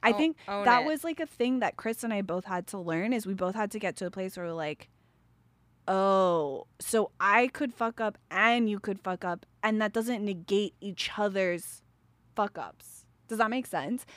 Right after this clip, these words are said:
Speaker 1: Like, if I'm like, "Yeah, I did mess up," it doesn't mean I'm saying, "But what you did is okay."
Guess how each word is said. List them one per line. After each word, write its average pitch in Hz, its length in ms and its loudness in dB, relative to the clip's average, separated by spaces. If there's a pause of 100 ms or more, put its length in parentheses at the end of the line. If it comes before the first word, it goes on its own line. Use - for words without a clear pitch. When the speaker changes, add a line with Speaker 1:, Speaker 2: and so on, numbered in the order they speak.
(120)
Speaker 1:
Like, 220 220 6 (160)
if 226 160 4
I'm 214 240 4
like, 214 260 -2 (100)
"Yeah, 196 380 6
I 190 180 4
did 196 460 0
mess 185 440 -4
up," 190 280 0
it 208 160 4
doesn't 226 360 2
mean 208 180 0
I'm 190 140 -2
saying, 190 400 -2
"But 185 200 8
what 185 240 4
you 202 280 2
did 190 320 2
is 180 200 -2
okay." 139 720 -6